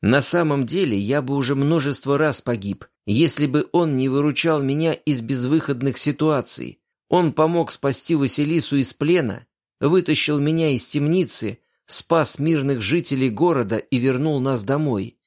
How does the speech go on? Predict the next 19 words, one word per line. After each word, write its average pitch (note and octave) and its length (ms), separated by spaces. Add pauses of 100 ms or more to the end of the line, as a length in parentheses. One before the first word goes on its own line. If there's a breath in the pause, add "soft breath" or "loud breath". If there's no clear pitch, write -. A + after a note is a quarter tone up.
(560)
Кстати - 520
говоря, C#3+ 500
если C#3 440
бы C3 180
не C3 160
он, C3+ 360 (260)
то F#3+ 140
твои E3+ 400
вооруженные D3 760
дружки C#3 420
еще D#3 500
в C#3 80
лесу C#3+ 540 (180)
всадили D3 580
бы A2+ 180
мне A2+ 180
пулю A#2+ 380
в A2 60
лоб. A#2+ 360